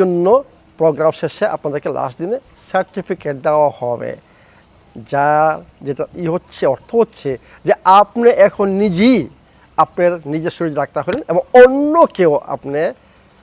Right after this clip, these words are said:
উৎসাহিত করতে পারেন সুস্থ থাকার জন্য। তাহলে আসুন আবারও আপনাদেরকে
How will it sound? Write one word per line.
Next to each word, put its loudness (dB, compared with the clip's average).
উৎসাহিত -6
করতে -12
পারেন -4
সুস্থ -16
থাকার -8
জন্য। -12
তাহলে -6
আসুন -4
আবারও -2
আপনাদেরকে -14